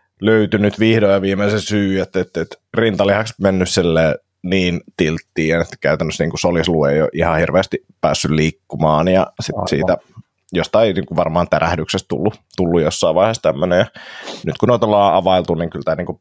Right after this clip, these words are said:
Speaker 1: parempaan mennyt ja kyllä mä oon niinku pystynyt punttia tekemään, mut paini on ollut semmonen, että, että, että joka kerta kun sitä vähän edes tosi kevyesti yrittänyt tehdä, niin sit se on niinku sen jälkeen kipeytynyt.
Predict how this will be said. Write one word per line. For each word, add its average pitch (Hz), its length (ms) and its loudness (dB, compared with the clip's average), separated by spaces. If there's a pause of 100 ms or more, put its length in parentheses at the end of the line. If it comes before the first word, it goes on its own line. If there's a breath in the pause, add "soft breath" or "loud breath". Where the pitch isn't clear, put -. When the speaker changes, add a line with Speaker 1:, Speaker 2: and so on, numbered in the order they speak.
Speaker 1:
parempaan 85 480 0
mennyt 85 260 -2
ja 80 80 -4
kyllä 87 140 -4
mä 98 60 2
oon 101 60 2
niinku 101 200 0
pystynyt 104 280 -4
punttia 98 460 2
tekemään, 82 320 0
mut 110 140 -8
paini 95 280 2
on 87 40 4
ollut 110 160 0
semmonen, 85 340 -6
että, - 120 -8 (1120)
että, 85 240 0
että - 160 -6 (540 loud breath)
joka 95 280 0
kerta 95 240 0
kun 90 100 -2
sitä 90 200 -2
vähän 92 320 2
edes 92 260 -2
tosi 95 240 0
kevyesti 90 440 -2
yrittänyt 87 480 -6
tehdä, 90 280 0
niin 95 100 -4
sit - 160 -18
se - 60 -4
on 80 80 -2
niinku 87 140 -2
sen 65 160 0
jälkeen 73 340 0
kipeytynyt. 98 640 -6